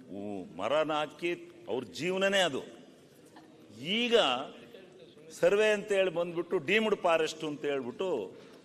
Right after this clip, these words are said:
"ನೀವೆಲ್ಲ ಖಾಲಿ ಮಾಡಿ" ಅಂತ ಹೇಳ್ಬಿಟ್ಟು ಜೆ ಸಿ ಪಿ ತಗೊಂಡು ಟ್ರಂಚ್ ಹೊಡಿಯಕ್ಕೆ ಬರ್ತಾರೆ. ಪಾಪ ಅವರು ಮೇಲಧಿಕಾರಿಗಳು ಹೇಳ್ತಾರೆ, ಕಾನೂನು ಹೇಳುತ್ತೆ ಇದು ಅರಣ್ಯ ಪ್ರದೇಶ, ಅರಣ್ಯ ಪ್ರದೇಶ ಆಗಿರೋದ್ರಿಂದ ಟ್ರಂಚ್ ಹೊಡೀರಿ ಅಂತ ಹೇಳ್ತಾರೆ. ಅಲ್ಲ, ಈ ಸಚಿವರು ಬಂದ್ಮೇಲೆ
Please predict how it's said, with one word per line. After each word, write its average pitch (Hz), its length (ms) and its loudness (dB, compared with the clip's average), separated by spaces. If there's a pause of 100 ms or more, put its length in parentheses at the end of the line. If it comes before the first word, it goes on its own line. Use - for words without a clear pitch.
"ನೀವೆಲ್ಲ 175 300 2
ಖಾಲಿ 160 320 2
ಮಾಡಿ" 131 460 -2 (520)
ಅಂತ 147 200 -4
ಹೇಳ್ಬಿಟ್ಟು 170 400 -2
ಜೆ 156 200 -2
ಸಿ 180 140 -4
ಪಿ 170 160 -6
ತಗೊಂಡು 147 380 -4
ಟ್ರಂಚ್ 160 320 -6
ಹೊಡಿಯಕ್ಕೆ 143 300 -2
ಬರ್ತಾರೆ. 107 420 -6
ಪಾಪ 156 220 -2
ಅವರು 196 560 2 (240)
ಮೇಲಧಿಕಾರಿಗಳು 170 720 2
ಹೇಳ್ತಾರೆ, 170 480 4
ಕಾನೂನು 170 500 -2
ಹೇಳುತ್ತೆ 170 500 0 (360)
ಇದು 131 120 0
ಅರಣ್ಯ 165 360 2
ಪ್ರದೇಶ, 143 440 -2
ಅರಣ್ಯ 165 440 2
ಪ್ರದೇಶ 143 420 -4
ಆಗಿರೋದ್ರಿಂದ 127 640 -4
ಟ್ರಂಚ್ 151 380 -4
ಹೊಡೀರಿ 120 280 -2
ಅಂತ 123 180 -8
ಹೇಳ್ತಾರೆ. 107 340 -6
ಅಲ್ಲ, - 420 -10
ಈ 143 200 0
ಸಚಿವರು 165 420 -4
ಬಂದ್ಮೇಲೆ 156 680 2